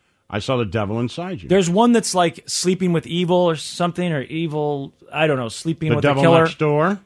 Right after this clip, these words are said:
Speaker 2: Sleeping with the Killer. Yeah, The Devil Next Door. What's that?
Speaker 1: Mm-hmm. It's a, another one of these.
Speaker 2: Okay, that's a true, that sounds familiar. But is that the one that you watched?
Speaker 1: I watched
Speaker 2: <laughs> It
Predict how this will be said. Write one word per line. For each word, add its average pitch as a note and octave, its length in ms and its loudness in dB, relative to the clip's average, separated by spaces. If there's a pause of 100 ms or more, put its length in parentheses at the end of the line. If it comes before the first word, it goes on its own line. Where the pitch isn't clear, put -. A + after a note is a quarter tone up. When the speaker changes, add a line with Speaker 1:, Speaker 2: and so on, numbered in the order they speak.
(160)
Speaker 2:
Sleeping D3 220 -10
with D3 100 -8
the C3 80 -10
Killer. D3+ 460 -6
Yeah, D#3 140 2
The D3 80 2
Devil D3+ 220 0
Next F3+ 300 -4
Door. C#3 420 -2
What's D#3+ 220 -4
that? A#2+ 260 0
Speaker 1:
Mm-hmm. - 480 -18
It's F2+ 80 -14
a, C3 220 -2 (200)
another B2+ 260 0
one D#3+ 140 0
of G#3+ 60 0
these. C3 340 -2
Speaker 2:
Okay, C#3 280 2
that's C#3 200 -2
a C3+ 40 -12
true, D3 140 -8
that E3 300 -6
sounds D#3 200 -8
familiar. B2 340 -8
But A#2+ 140 -6
is D#3 80 -4
that F3 180 2
the E3+ 60 -2
one D#3+ 160 0
that D#3+ 120 -2
you C#3 120 -2
watched? E3+ 420 -2 (400)
Speaker 1:
I E3+ 180 -2
watched F3 540 -2 (200)
Speaker 2:
<laughs> - 220 -20
It C#3+ 120 0